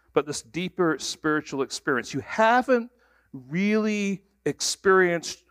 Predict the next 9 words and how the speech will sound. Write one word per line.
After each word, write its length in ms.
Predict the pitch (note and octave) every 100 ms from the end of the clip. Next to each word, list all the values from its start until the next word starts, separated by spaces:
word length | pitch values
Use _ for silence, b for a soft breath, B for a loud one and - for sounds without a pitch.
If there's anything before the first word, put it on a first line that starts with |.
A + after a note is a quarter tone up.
| _ _
the 80 | C#3+
true 760 | - - G#3+ G3+ G3 F#3 D#3+ - B _ -
depths 500 | F3 E3+ - - -
of 180 | C#3 -
discipleship 960 | B2+ - - D#3 D#3+ D3+ C3+ D#3 C#3 _ b b
unless 640 | A#2+ A#2 B2+ E3 D#3 - C#3
you 80 | C3+
go 360 | - C#3+ D#3
through 440 | C#3+ - C#3+ C#3